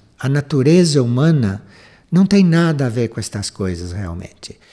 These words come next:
Então, para a natureza humana poder despertar para isso, se unir com esta outra energia dévica, não? Lis, este centro planetário,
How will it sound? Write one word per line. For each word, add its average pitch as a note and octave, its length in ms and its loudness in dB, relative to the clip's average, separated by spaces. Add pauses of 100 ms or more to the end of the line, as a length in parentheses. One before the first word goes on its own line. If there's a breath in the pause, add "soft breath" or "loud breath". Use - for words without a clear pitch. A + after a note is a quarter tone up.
(220 soft breath)
Então, G#3+ 240 2
para F#3 200 4
a - 20 6
natureza F#3 580 4
humana C3 480 0
poder A#2+ 680 -2 (180 soft breath)
despertar E3 800 2
para E3 260 0
isso, A2+ 500 -2 (300 soft breath)
se - 260 -4
unir F3 680 4 (180 soft breath)
com C3+ 80 -4
esta C3+ 260 -2
outra F3 340 2
energia D3 460 2
dévica, G#2+ 680 0
não? D#3 240 2 (680 loud breath)
Lis, D#3 840 0 (260)
este A#2+ 400 -4
centro A#2 680 -2
planetário, D3 880 -2